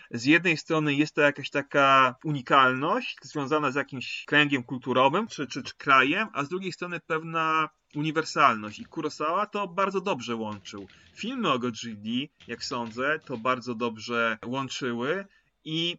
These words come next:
widownia miała te treści uniwersalne. O Kurosawie się przecież mówiło, że to jest twórca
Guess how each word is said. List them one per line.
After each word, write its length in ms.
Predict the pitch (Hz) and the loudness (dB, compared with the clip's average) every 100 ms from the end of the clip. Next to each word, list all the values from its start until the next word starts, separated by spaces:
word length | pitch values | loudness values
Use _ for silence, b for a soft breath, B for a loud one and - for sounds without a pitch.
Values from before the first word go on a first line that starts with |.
| - | -12
widownia 1080 | 147 143 151 180 180 180 175 175 175 160 - | -16 -2 0 0 -2 -6 0 2 4 2 -4
miała 400 | 131 156 175 165 | -4 0 2 2
te 120 | 156 | -2
treści 560 | - 156 156 - 147 143 | -6 -4 -4 -6 -10 -8
uniwersalne. 720 | 151 147 147 - 127 110 117 | -6 -4 -6 0 0 0 -4
O 80 | 143 | -8
Kurosawie 480 | - 202 190 202 190 | -6 -6 -4 -4 -6
się 80 | |
przecież 180 | 185 165 | -10 -12
mówiło, 340 | 175 170 190 151 | -12 -8 -6 -4
że 60 | |
to 80 | 151 | -6
jest 140 | 131 | -12
twórca 540 | _ 175 165 - 156 | _ -8 -8 -4 -2